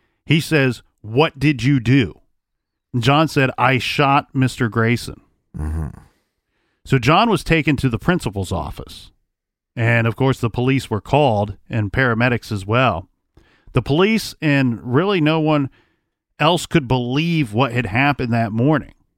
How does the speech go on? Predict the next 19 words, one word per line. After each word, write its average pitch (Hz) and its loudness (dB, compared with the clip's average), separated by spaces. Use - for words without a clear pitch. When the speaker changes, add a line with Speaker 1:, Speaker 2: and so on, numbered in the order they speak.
Speaker 1:
A 117 0
thirteen-year-old 151 0
student 139 0
shot 151 0
and 127 -4
killed 151 0
his 131 -2
teacher 127 -2
in 127 -2
front 151 0
of 123 -4
twenty-one 139 0
other 135 2
eighth 139 0
grade 127 -2
students. - -4
John 175 2
was 185 0
arrested, 151 -2